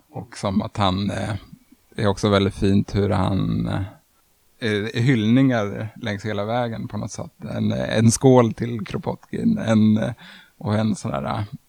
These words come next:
ja, men man märker att han blir berörd av att återkomma till den här texten, liksom, ömsesidig hjälp.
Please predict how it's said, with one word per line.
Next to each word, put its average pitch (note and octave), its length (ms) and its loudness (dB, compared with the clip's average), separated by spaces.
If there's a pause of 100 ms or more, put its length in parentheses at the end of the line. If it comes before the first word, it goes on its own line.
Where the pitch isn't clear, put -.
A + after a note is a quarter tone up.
(1500)
ja, A#2+ 100 0
men A2 160 4
man A2 140 6
märker G#2+ 440 2
att G#2 240 -4
han G#2 400 0
blir G#2+ 260 0
berörd A2 540 0
av G#2+ 220 -8
att - 160 -10
återkomma A2 640 -4
till - 240 -12
den A#2+ 440 -8
här G2+ 160 -6
texten, - 720 -12
liksom, - 260 -14
ömsesidig F#2+ 540 -8
hjälp. - 280 -14